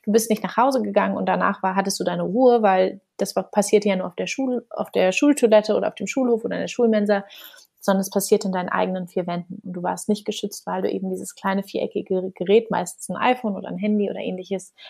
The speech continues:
bei dir getragen hast. Und das, ähm, war für mich wirklich eine ganz schlimme Erfahrung. Ich hatte jahrelang Angst vor meiner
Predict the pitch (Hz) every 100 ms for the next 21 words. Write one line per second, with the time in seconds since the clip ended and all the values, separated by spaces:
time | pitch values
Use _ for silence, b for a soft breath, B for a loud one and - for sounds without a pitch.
0 | B - 185 185 180 - - - - 175
1 | - - - 180 - - 208 214 - -
2 | B B B B _ 202 190 190 190 196
3 | - 196 190 190 196 190 - 175 185 -
4 | 190 185 190 202 202 190 - - 190 208
5 | 196 185 190 202 190 190 190 208 226 -
6 | - 190 185 180 175 -